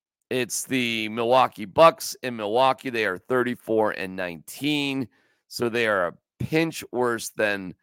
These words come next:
the Nuggets, who are thirty-six and seventeen, but, but obviously right there. And you have two games. That's it. Two games. Two games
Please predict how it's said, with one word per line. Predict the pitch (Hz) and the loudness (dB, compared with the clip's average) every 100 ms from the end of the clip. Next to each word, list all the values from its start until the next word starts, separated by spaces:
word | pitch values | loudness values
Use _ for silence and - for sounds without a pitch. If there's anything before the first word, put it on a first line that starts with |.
| _ _ _ | _ _ _
the | 113 | -4
Nuggets, | 113 123 120 117 | 0 2 0 -2
who | - 113 | -4 -2
are | 101 95 | 0 0
thirty-six | - 127 117 113 - 117 - | 0 0 2 -2 -4 -4 -4
and | 98 | -8
seventeen, | - 113 104 98 - 85 | 0 0 0 -8 -8 -8
but, | 87 120 - | 0 0 4
but | 165 165 | 8 10
obviously | 156 135 127 107 101 95 _ | 10 6 -2 0 -2 -2 _
right | 101 107 90 _ | 2 2 2 _
there. | 101 69 50 _ _ _ _ _ _ _ _ _ _ _ _ _ _ _ _ _ _ _ _ _ _ _ _ _ | -4 -4 -8 _ _ _ _ _ _ _ _ _ _ _ _ _ _ _ _ _ _ _ _ _ _ _ _ _
And | 147 147 | 2 4
you | |
have | 143 120 - _ - | 4 4 -2 _ -4
two | 233 247 | 2 4
games. | 233 214 175 104 - - - _ _ | 6 6 6 -2 -12 -18 -20 _ _
That's | 135 156 175 - | 4 4 4 2
it. | 175 135 - _ _ | 2 2 -4 _ _
Two | - 185 196 202 202 - - | -6 0 0 0 -2 -6 -8
games. | 135 160 165 131 78 - - - _ _ _ _ _ _ _ _ _ _ _ _ _ _ _ | 0 4 4 2 -4 -14 -20 -20 _ _ _ _ _ _ _ _ _ _ _ _ _ _ _
Two | - 185 214 | -8 0 0
games | 196 190 175 113 76 - | 6 6 6 0 -6 -18